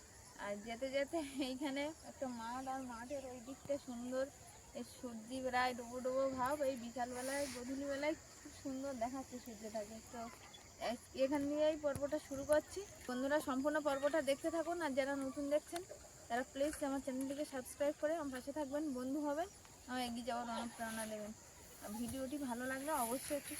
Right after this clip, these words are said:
শেয়ার করে দেবেন, আমি যাতে আরও এগিয়ে যেতে পারি, সেই অনুপ্রেরণাটা জোগাবেন। তো ঐশিকা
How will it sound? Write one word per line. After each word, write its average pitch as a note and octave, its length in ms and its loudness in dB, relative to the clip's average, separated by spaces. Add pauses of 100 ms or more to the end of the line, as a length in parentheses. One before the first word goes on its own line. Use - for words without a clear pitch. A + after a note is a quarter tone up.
শেয়ার C4 260 -2
করে C#4+ 160 0
দেবেন, D4 240 0 (1600)
আমি A3+ 140 -2
যাতে A#3 220 2 (100)
আরও B3+ 120 6
এগিয়ে A#3 320 4
যেতে A#3+ 300 0
পারি, C4 200 4 (680)
সেই B3+ 240 2
অনুপ্রেরণাটা A#3 640 -4
জোগাবেন। G#3+ 420 0 (960)
তো G#3 120 0
ঐশিকা B3+ 340 0